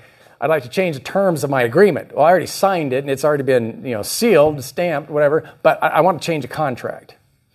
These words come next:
You don't get married and then two or three weeks later come back and say, "You know, I've decided that I want to change the contract here." Now, of course,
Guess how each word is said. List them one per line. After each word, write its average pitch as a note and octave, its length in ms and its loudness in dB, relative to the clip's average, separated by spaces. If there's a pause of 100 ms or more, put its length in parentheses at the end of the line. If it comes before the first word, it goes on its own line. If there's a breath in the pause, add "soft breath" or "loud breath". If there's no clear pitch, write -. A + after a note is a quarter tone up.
(880)
You C#3 100 2
don't F#3 140 4
get E3 120 2
married D#3 680 2 (440 soft breath)
and D3 140 -4
then C#3 260 -2
two F#3+ 100 0
or F3 80 6
three E3+ 220 2
weeks D3 200 0
later D#3+ 240 6
come D3 140 -2
back C#3 80 4
and B2 80 -6
say, D3+ 120 0
"You F#3 60 0
know, G3 140 4
I've D#3 140 4
decided D#3+ 460 0
that C#3+ 80 0
I C#3+ 60 2
want C3 200 -2
to - 60 -14
change E3+ 280 -4
the - 100 -20
contract A#2+ 680 -6
here." A#2+ 340 -6
Now, A#2+ 180 0
of - 840 -18
course, - 360 -6